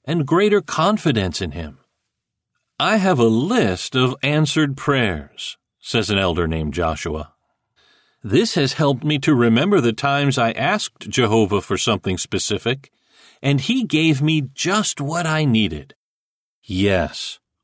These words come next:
when we ponder over what Jehovah has already done for us,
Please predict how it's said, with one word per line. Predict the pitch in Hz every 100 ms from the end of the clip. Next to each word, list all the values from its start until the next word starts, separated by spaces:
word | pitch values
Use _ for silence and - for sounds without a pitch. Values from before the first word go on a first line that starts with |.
| -
when | 104 131 131
we | 139 214
ponder | - - - 170 170 120 104
over | 117 143 131
what | 117 139 110
Jehovah | 110 110 143 160 160 139
has | 139 120
already | 127 135 127 107 110 165 175
done | 160 120 143 180
for | - 180
us, | 165 185 -